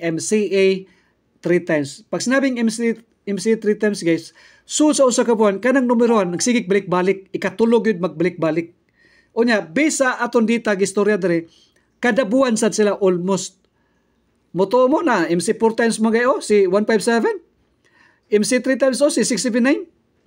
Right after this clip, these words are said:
Ayaw niyo maniwala? O, tanaw. <laughs> Sige, ayaw niyo maniwala? O, six seven nine. Oh, ikatulo ni gawas, oh.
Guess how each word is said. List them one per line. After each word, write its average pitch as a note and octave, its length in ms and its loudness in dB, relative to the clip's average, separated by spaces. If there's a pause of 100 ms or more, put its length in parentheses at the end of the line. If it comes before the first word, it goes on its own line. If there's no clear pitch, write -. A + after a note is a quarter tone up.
(1300)
Ayaw A#3+ 240 2
niyo B3+ 120 2
maniwala? A#3+ 560 2
O, D#3+ 40 0
tanaw. G3 320 0 (840)
<laughs> E3+ 920 -14
Sige, A3 400 2
ayaw G#3+ 240 4
niyo B3 120 2
maniwala? B3 440 2
O, F3+ 80 2
six F3+ 240 0
seven A3+ 240 2
nine. F3 240 -2 (3750)
Oh, G#4 280 0
ikatulo C4+ 400 2
ni C4+ 120 2
gawas, C4+ 280 2
oh. F4+ 160 -2